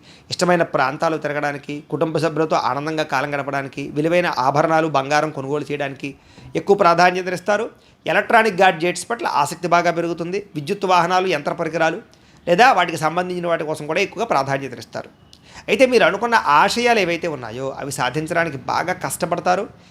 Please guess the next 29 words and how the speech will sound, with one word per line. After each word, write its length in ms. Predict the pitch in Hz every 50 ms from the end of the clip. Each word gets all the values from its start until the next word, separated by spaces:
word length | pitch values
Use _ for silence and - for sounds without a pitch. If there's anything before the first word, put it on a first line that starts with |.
| - - - - _ -
ఒక 140 | 151 151 180
రకంగా 200 | 180 170 214 247
తెగిస్తారని 760 | 240 - - 180 175 226 226 - - - 254 240 240 226 185
చెప్పొచ్చు. 360 | 147 - 147 135 - - -
అంటే 160 | 143 175 202
ఎంతకైనా 520 | 185 143 131 160 160 202 185 185 185 190 190
తెగించి 380 | 185 - 156 143 165 185 247 233
మీరు 160 | 220 190 160
అనుకున్న 280 | 147 147 143 165 151
పనులు 200 | 147 - 160 220 214
పూర్తి 220 | 156 139 - 131
చేసుకోగలుగుతారు. 600 | 127 - - 131 120 120 120 117 113 - 120 117 - -
అలాగే 400 | 151 170 208 208 202 165 151 - - _ _ _ _ _ _ _ _ _ _ - - -
ఏదైనా 320 | - - 202 202 214 226 226
వివాదాలు 500 | 190 190 185 220 240 247 247 254 247 208
ఉన్నట్లయితే 400 | 185 190 180 - 160 147 139 123
కనుక 160 | 123 120 117 - - 135
అది 160 | 139 - -
ఆస్తి 340 | 127 117 120 - - - 165
వివాదాలా, 640 | 160 165 160 151 135 123 120 120 123 127 139 135 - -
అన్నదమ్ముల 360 | 120 123 139 156 151 156 156
మధ్య 240 | 151 156 151 147 143
సమస్యలా, 500 | - 147 139 131 - - 127 123 123 123
కుటుంబ 360 | - - 135 151 151 160 160
సమస్యలా, 580 | 160 165 147 143 - - - 127 127 127 135 - - - - _ - - - - -
అవన్నీ 240 | 151 170 190 233 262
మీకు 160 | 254 254 202
పరిష్కారం 540 | 170 - 160 170 160 - 208 214 196 185 156
అవుతాయి. 240 | 143 135 - -